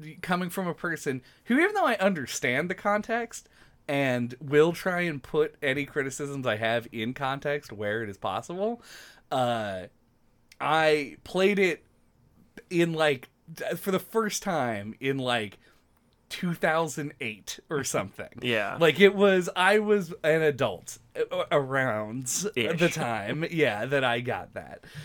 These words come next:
Speaker 1: So, uh, I, I did have an N sixty-four.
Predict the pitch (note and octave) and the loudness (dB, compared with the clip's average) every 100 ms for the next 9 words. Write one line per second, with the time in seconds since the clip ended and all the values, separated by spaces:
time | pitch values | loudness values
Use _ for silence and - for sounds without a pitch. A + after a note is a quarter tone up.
0 | - - F3 D#3 D3 C#3 C3+ C3 C#3 C3+ | -18 -6 2 4 6 4 0 2 2 4
1 | D#3 E3+ C3+ D#3 D#3 G3+ A#3+ A#3+ A#3 A3+ | 4 2 0 2 4 4 4 2 2 0
2 | A3+ A3+ G3+ F#3 F3 E3 E3+ D#3 | -2 -6 -6 -6 -2 -2 -2 -4